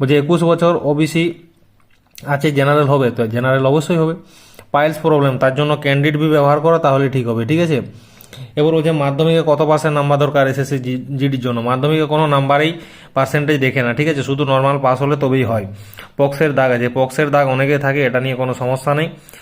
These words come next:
ঠিক আছে? চব্বিশ তারিখ এসএসসি জিডি এক্সাম এবং কলেজের পরীক্ষাও আছে। কি করব? আমি তো বলবো ভাই, এটার জন্য কলেজের পরীক্ষাটাই তুমি দাও, কারণ এসএসসি জিডি ভ্যাকেন্সি পরিমাণ অনেক কম আছে। যদি ধরো পঞ্চাশ হাজার, ষাট হাজার ভ্যাকেন্সি থাকে,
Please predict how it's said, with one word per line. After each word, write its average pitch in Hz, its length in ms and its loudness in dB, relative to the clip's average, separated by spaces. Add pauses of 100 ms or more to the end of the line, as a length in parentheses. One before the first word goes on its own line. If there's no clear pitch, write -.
(140)
ঠিক 147 120 0
আছে? 147 180 2
চব্বিশ 139 360 -2
তারিখ 151 240 0
এসএসসি 139 340 -4
জিডি 143 200 0
এক্সাম 147 280 0
এবং 143 220 0
কলেজের 127 320 0
পরীক্ষাও 117 460 -2
আছে। 98 180 -8
কি 143 120 -2
করব? 101 460 -4 (400)
আমি 131 180 0
তো 151 120 2
বলবো 151 300 0
ভাই, 143 220 2
এটার 143 220 0
জন্য 143 260 0
কলেজের 131 360 0
পরীক্ষাটাই 135 580 -2
তুমি 135 180 0
দাও, 123 340 0 (220)
কারণ 135 280 0
এসএসসি 131 320 -6
জিডি 139 180 -2
ভ্যাকেন্সি 127 420 -2
পরিমাণ 135 380 0
অনেক 127 240 0
কম 135 180 2
আছে। 135 200 -2
যদি 127 240 -2
ধরো 127 260 0
পঞ্চাশ 123 320 -2
হাজার, 131 200 0
ষাট 120 200 -2
হাজার 127 200 0
ভ্যাকেন্সি 127 400 -2
থাকে, 135 300 0